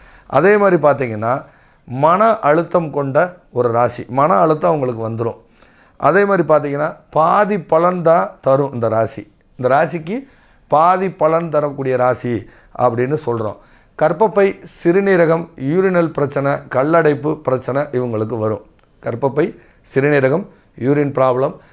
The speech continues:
கல்லடைப்பு பிரச்சனை இவங்களுக்கு வரும். பேரை மாத்த விரும்புவாங்க, "இந்த பேர் சரியில்லைங்க, so வேற பேர் மாத்துங்க, மாற்றணும்" அப்படின்னு விரும்புவாங்க. அதிர்ஷ்டத்தை இவங்க விரும்புவாங்க. அதே மாதிரி பார்த்தீங்கன்னா,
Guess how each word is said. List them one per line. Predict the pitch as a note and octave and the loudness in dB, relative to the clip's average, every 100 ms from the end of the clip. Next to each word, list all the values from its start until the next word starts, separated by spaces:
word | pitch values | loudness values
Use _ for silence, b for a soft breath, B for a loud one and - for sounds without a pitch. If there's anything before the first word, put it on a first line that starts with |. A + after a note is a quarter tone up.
| b - | b -2
கல்லடைப்பு | B2+ C#3+ C#3 B2+ F3 | 2 4 4 0 -2
பிரச்சனை | G3 - B2+ B2 C3 C3+ | -4 -4 -2 -2 0 -2
இவங்களுக்கு | E3+ - A#2+ A#2 A2+ B2+ | -2 -2 -4 0 -2 -2
வரும். | A#2+ A2 A2 - b b b b _ - | -2 -2 -4 -8 b b b b _ 0
பேரை | G3 A#3 A#3+ F3+ | 4 6 4 2
மாத்த | E3 F#3+ E3+ | 0 0 0
விரும்புவாங்க, | E3 D3+ E3 D3 A#2+ G2+ F#2 - _ _ | 0 0 0 2 2 0 -8 -16 _ _
"இந்த | B2+ B2 | -4 0
பேர் | D#3 E3+ | 2 0
சரியில்லைங்க, | D3 C3 D3 C#3 B2 B2 A#2+ - b b _ | 0 0 2 0 -2 -2 -2 -6 b b _
so | - C#3+ | -2 0
வேற | C3 B2+ | 4 2
பேர் | A#2 C#3 C3 | 2 0 0
மாத்துங்க, | G#2+ B2+ B2+ A2 A2 G2 b b b B2+ | 0 -2 -2 -2 -2 -4 b b b 0
மாற்றணும்" | C#3 C#3+ C3+ A#2+ G#2 - - | 0 2 -2 -2 -6 -8 -6
அப்படின்னு | A#2+ C3+ | -2 -2
விரும்புவாங்க. | A#2 A#2+ A2+ G2+ F#2 F#2 b b b b _ - | -2 -4 -2 -4 -4 -10 b b b b _ 0
அதிர்ஷ்டத்தை | C#3+ A#3 - G3 C#3+ F3 A3 - - | 2 0 0 -2 2 0 0 -6 -8
இவங்க | C#3 C#3 E3 G#3 _ _ A2+ | -4 -2 -4 -4 _ _ -2
விரும்புவாங்க. | C3+ D#3 D3 A#2+ G#2 G2 - b b b | 0 2 2 2 0 -4 -12 b b b
அதே | - C#3+ F#3+ | 0 2 2
மாதிரி | G3+ F#3+ D#3 | 2 2 2
பார்த்தீங்கன்னா, | D3+ C3+ C3 C#3+ D#3 | 2 0 -4 -4 -6